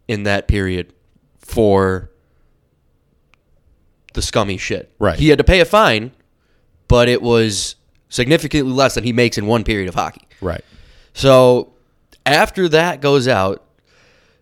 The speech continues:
Speaker 1: the Rangers front office gets <laughs> removed from a job the day after.
Speaker 2: Right.
Speaker 1: And the organization goes, "No, just a coincidence in timing." Doesn't make any sense to me, because if you look at the Ranger-, one, if you, like,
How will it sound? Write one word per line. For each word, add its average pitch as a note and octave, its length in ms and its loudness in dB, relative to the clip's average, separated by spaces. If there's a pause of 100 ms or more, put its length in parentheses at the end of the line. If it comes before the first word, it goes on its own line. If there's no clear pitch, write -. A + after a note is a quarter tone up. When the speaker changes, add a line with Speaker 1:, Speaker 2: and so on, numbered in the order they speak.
(160)
Speaker 1:
the A#2+ 120 -4
Rangers D#3 960 -2 (120)
front C#3 280 0
office B2 580 -2 (720)
gets - 240 -4
<laughs> - 0 -
removed C3 360 -2
from A2 120 -6
a G2+ 60 -4
job F#2+ 480 -8 (200)
the G#2 100 -10
day A2+ 360 0
after. - 460 -4 (100)
Speaker 2:
Right. F2+ 260 -2 (120)
Speaker 1:
And A2+ 160 -4
the A#2+ 120 2
organization A#2 640 0
goes, G#2 320 -2 (140)
"No, E3 300 2
just C#3+ 240 -4
a - 40 -12
coincidence A#2+ 580 -6
in G2 100 -12
timing." F#2+ 380 -8 (1000)
Doesn't E3+ 340 6
make F3 220 0
any D#3 160 2
sense C#3+ 300 0
to - 80 -8
me, G2+ 100 -4
because G#2 260 -4
if A#2 140 -4
you D3 100 0
look D3 260 2
at G3+ 120 -4
the F3 80 -2
Ranger-, C3 380 -2
one, C3 260 0
if A#2+ 220 -4
you, C3 120 -4
like, B2 220 -2